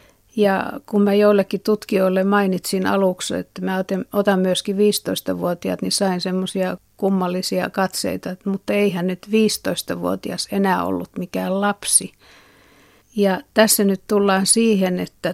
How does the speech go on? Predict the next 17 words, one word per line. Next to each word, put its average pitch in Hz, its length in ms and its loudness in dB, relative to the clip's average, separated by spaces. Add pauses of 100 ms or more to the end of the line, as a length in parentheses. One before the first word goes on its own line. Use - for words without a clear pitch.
(120)
totesin, 185 760 2
että - 400 -6 (360)
kesä- 220 340 4
ja 190 140 2
heinäkuussa, 190 840 2
kun 185 240 -2
näitä 185 440 -2 (300)
lapsia 208 640 0
vapautettiin 190 1120 -2
vankileireiltä – 190 1040 -2 (680)
niin 196 440 0
heinäkuussa 190 800 2 (560)
oli 196 280 2
sellainen 190 680 0 (140)
kirje 202 380 4
allekirjoitettu, 180 1000 0
missä 190 360 2